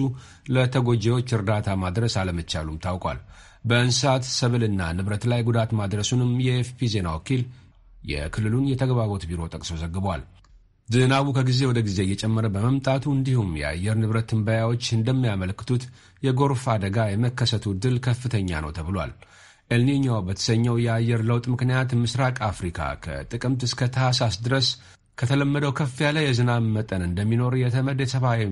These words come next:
እርዳታ ማስተባበሪያ ቢሮ ባለፈው ወር አስታውቆ ነበር። አድማጮች፣ ይህ ዜና የሚተላለፍላችሁ ዋሽንግተን ዲ ሲ ከሚገኘው የአሜሪካ ድምፅ ነው።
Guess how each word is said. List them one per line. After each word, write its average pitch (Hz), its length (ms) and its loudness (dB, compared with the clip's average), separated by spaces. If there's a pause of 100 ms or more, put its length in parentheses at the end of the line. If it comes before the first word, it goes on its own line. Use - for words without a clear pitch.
እርዳታ 78 500 -6
ማስተባበሪያ 87 480 -4
ቢሮ 107 140 0 (460)
ባለፈው 123 480 2
ወር 82 140 -4
አስታውቆ 82 460 -4
ነበር። 85 300 -4 (1300)
አድማጮች፣ 151 440 4
ይህ 160 120 0
ዜና 147 180 4
የሚተላለፍላችሁ 135 1000 2
ዋሽንግተን 135 520 2
ዲ 143 100 2
ሲ 143 160 0
ከሚገኘው 151 580 0
የአሜሪካ 101 600 0
ድምፅ 98 280 -4
ነው። 73 160 -6